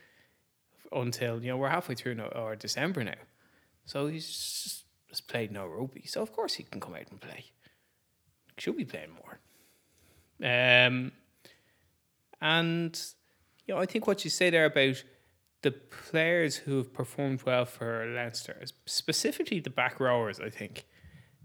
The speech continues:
uh, and it's been recognised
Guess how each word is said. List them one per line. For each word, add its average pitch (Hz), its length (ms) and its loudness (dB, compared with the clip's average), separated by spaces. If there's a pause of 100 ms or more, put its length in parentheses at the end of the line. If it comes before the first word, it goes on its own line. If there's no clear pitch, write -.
(120)
uh, 117 400 -4 (500)
and 127 160 0
it's 120 140 -2
been 127 480 0
recognised 123 1080 0